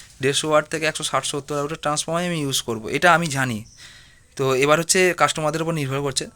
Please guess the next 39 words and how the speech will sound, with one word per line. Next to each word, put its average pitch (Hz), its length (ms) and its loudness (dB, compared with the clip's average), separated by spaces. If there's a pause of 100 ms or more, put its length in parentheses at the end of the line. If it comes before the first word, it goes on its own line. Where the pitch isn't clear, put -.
জানি 131 180 2
না 135 140 0
কতটা 135 240 -4
কি 143 100 -10
প্রবলেম 127 360 -4
সলভ 139 280 -8
করতে - 220 -4
পারলাম। 131 340 0 (680)
আর 117 220 6 (720)
খুব 165 280 -2
তাড়াতাড়ি 139 440 4
এই 151 100 -2
মেশিনটা 147 440 -4
রেডি 135 280 -2
ভিডিও 135 380 -4
নিয়ে 139 180 -4
আসবে, 117 440 -2 (760)
ঠিক - 200 -6
আছে? - 240 -6 (100)
আর 123 100 0
এটা 135 160 0
হচ্ছে 151 120 -4
ফোর 156 260 -4
ওহমসের 170 280 0
সাপোর্ট, - 420 -2 (460)
ফোর 139 160 0
ওহমসে 147 240 -2
মেশিনটা 135 360 -2
দেড়শো 123 300 -4
ওয়াট 131 120 -2
থেকে 139 180 -6
একশো 127 200 -2
ষাট - 260 -4
সত্তর 143 300 -8
ওয়াট 143 180 -2
max 127 160 -4
to - 120 -14
max 135 160 -8
output 120 340 -4